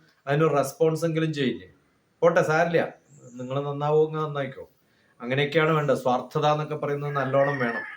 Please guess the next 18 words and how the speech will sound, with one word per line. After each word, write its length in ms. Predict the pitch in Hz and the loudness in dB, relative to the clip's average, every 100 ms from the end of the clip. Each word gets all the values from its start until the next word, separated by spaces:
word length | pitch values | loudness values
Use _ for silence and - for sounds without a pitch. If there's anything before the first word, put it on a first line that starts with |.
| - | -12
അപ്പോഴേ 260 | 120 139 139 | -6 0 0
നന്നാവുള്ളൂ. 540 | 131 123 120 110 90 - _ _ _ _ _ _ _ _ _ _ _ _ _ _ _ | 0 -2 -2 -4 -6 -16 _ _ _ _ _ _ _ _ _ _ _ _ _ _ _
ഓക്കെ, 220 | 123 156 135 - - - _ _ _ _ _ - | -8 -4 -4 -6 -14 -18 _ _ _ _ _ -8
ഈ 140 | 135 | 0
വിളിച്ചതിന് 480 | 160 160 151 170 175 175 | 2 4 2 2 2 2
തൊട്ട് 260 | 165 156 180 170 | 2 2 0 0
മുമ്പ് 280 | 156 160 156 156 - _ _ _ _ _ _ _ _ _ _ 135 | 2 4 4 2 -4 _ _ _ _ _ _ _ _ _ _ -6
അല്ലെങ്കിൽ 260 | 139 151 | -2 0
ഈ 20 | |
മെസ്സേജ് 440 | 160 147 131 160 156 | 2 0 2 2 4
വായിക്കുന്നതിന് 580 | 156 151 160 151 151 156 | 4 2 0 -2 0 0
തൊട്ട് 280 | 143 - | -2 0
മുമ്പ് 540 | 165 151 143 131 120 - - _ _ _ _ _ _ _ _ _ _ 127 | -2 0 0 2 2 -2 -16 _ _ _ _ _ _ _ _ _ _ 0
എറണാകുളത്ത് 460 | 143 151 160 160 160 | 2 4 4 4 2
നിന്ന് 140 | 156 | 0
ഒരു 80 | 156 | 0
അമ്മ 240 | 139 147 | 0 2
വിളിച്ചിരുന്നു. 500 | 165 160 143 147 - | 2 2 -2 -6 -8